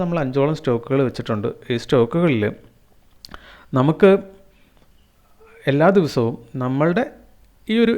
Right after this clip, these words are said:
എൻട്രി മെത്തേഡ് പ്രോപ്പറായിട്ട് വർക്ക് ചെയ്യുന്നുണ്ടോ ഇല്ലയോ എന്ന് കണ്ടുപഠിക്കുക എന്നതാണ് നമ്മളുടെ ഉദ്ദേശം.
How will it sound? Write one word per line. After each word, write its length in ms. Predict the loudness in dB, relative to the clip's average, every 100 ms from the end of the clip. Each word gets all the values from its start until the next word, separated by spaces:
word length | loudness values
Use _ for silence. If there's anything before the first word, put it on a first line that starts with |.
| 0
എൻട്രി 280 | -2 2 2 2
മെത്തേഡ് 440 | -2 2 2 2 -4 -10 _ _
പ്രോപ്പറായിട്ട് 500 | 0 0 2 2 2 0
വർക്ക് 200 | -2 -2
ചെയ്യുന്നുണ്ടോ 360 | -2 0 0 0
ഇല്ലയോ 180 | 0 0
എന്ന് 100 | -2 -6 -4
കണ്ടുപഠിക്കുക 520 | -4 0 0 0 0
എന്നതാണ് 260 | 0 0 -4 -4
നമ്മളുടെ 240 | -4 -6
ഉദ്ദേശം. 300 | -4 -8 -8